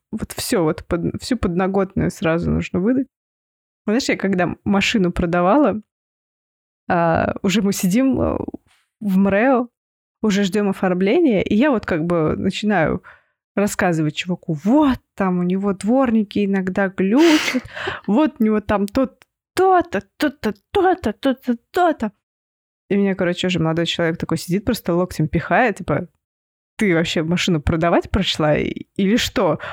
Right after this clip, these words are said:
Он, он уже согласен купить, он захотел её купить, он заранее всё сам посмотрел. Что вот ты вот начинаешь? Он щас уйдёт отсюда. <laughs>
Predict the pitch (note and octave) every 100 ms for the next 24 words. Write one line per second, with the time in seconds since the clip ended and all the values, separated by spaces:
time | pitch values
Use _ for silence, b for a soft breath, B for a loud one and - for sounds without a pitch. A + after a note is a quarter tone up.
0 | B F#3 A3 F#3+ A#3 B3 G#3+ D#3+ D3+ G#3+
1 | F3 - F3 G#3+ E3 D3+ F3 - G#3 A#3+
2 | B3+ F#3+ F#3 A3 G3 E3+ E3 E3 G#3+ D4
3 | A3+ - A3+ - A#3 C4 - A#3+ - F#3
4 | D#3+ D#3+ B B B B _ - A#3 D#4
5 | A#3 A#3+ F#3 F#3 F#3 G3+ A#3+ G#3 F#3 A3+
6 | F#3 A3 A#3 - C#4 B3 C#4+ D#4 - -
7 | - A3+ G3+ F3+ - - -